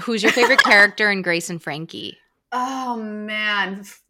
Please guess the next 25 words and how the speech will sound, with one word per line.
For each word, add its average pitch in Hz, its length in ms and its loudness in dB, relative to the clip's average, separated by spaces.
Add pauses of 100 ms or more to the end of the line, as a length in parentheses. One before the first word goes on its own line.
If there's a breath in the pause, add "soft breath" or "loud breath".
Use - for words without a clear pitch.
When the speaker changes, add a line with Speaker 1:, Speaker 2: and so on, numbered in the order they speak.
(160)
Speaker 2:
mm, 240 540 -8
Frankie, 302 480 -4
sometimes 277 800 -4
she 254 120 -10
can 262 120 -4
bother 233 280 0
me 233 120 -8
too. 240 240 -6
Oh, 226 260 -12
Grace 240 300 -8
is 226 160 -8
so 208 140 -10
cool 202 200 -12
though. 185 360 -4
I 208 60 -10
don't 214 140 -10
know. 190 440 -4 (220 soft breath)
That's 240 160 -10
so 277 100 0
hard. 240 360 4
Oh, 269 100 4
but 302 120 4
I 294 80 2
also 285 220 -2
like, 277 340 -2